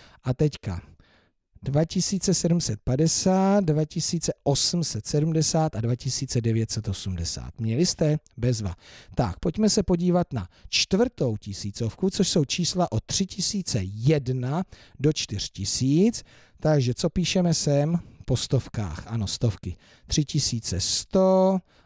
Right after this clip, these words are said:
a můžete pokračovat, ale především se podíváme na ta horní čísla, na té ho-, na ty horní bubliny.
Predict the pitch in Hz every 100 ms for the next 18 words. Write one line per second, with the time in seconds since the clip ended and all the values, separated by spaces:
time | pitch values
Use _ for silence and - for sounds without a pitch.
0 | _ 127 135 139 127 127 95 92 - 110
1 | 117 - 156 160 175 196 254 - - -
2 | 127 120 - - 208 143 120 - 175 175
3 | - 113 139 143 151 151 143 143 139 131
4 | - - _ - 123 131 127 - 117 98
5 | 90 92 135 139 135 127 - 120 113 117
6 | 110 113 107 87 - 123 117 98 120 131
7 | 139 131 123 123 107 78